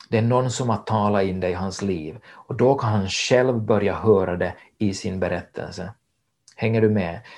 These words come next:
En positiv, uppmuntrande röst hade förmedlat Guds sanning, och nu kunde han höra det själv också. Nu kunde han plötsligt höra Gud tala det till honom. Han kunde höra en annan berättelse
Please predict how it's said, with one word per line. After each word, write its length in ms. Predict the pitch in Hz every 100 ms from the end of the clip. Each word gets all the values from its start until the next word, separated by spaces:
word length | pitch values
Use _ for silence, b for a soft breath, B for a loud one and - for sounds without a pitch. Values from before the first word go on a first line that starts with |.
| B
En 120 | 113 107 - _
positiv, 720 | 135 143 147 - 117 104 101 -
uppmuntrande 720 | 135 - 123 123 113 123 117
röst 440 | 107 92 98 - - B B
hade 240 | 113 101
förmedlat 760 | - 120 113 117 127 127 123 107
Guds 460 | 98 95 - - b
sanning, 920 | - - - 120 110 92 85 92 120 b b b b
och 120 | - 117
nu 220 | 123 127
kunde 260 | 139 123
han 220 | 104 104 101
höra 480 | - 117 101 95
det 140 | 92 90
själv 400 | - 98 90 87
också. 420 | 92 - - 95 - _ _ _ _ -
Nu 140 | 120
kunde 220 | 120 135 127
han 120 | 110
plötsligt 340 | 110 104 101
höra 520 | - - 120 113 110
Gud 340 | 104 104 92 -
tala 320 | 101 98 95
det 80 | 92
till 140 | -
honom. 280 | 87 87 90
Han 140 | 110
kunde 360 | 110 113 104 104 B B - 135
höra 400 | 127 123 110 113
en 180 | 110
annan 460 | - 120 127 135 123
berättelse 800 | 113 101 95 - 87 90 104 104